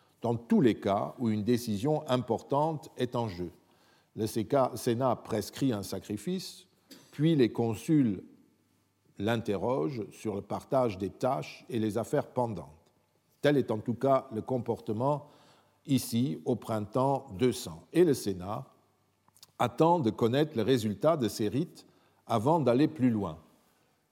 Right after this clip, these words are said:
Donc, euh, le Sénat attend d'abord d'attendre, d'a-, d'entendre de la bouche des consuls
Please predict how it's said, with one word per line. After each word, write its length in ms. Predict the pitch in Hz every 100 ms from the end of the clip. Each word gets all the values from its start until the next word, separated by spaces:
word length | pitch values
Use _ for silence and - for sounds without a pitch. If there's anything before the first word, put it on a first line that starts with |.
| _ 110
Donc, 380 | 113 139 - 113
euh, 480 | 101 95 92 95
le 140 | 95 90
Sénat 480 | - 98 127 135 98
attend 380 | 98 120 143
d'abord 680 | 139 85 87 110 151 170 120 95
d'attendre, 920 | 87 - - 139 185 131 101 101 101
d'a-, 260 | 104 110 95
d'entendre 600 | 101 101 - 147 151 110
de 80 | 98
la 140 | 98
bouche 320 | 101 151 107
des 140 | 101 -
consuls 600 | 107 95 - 147 196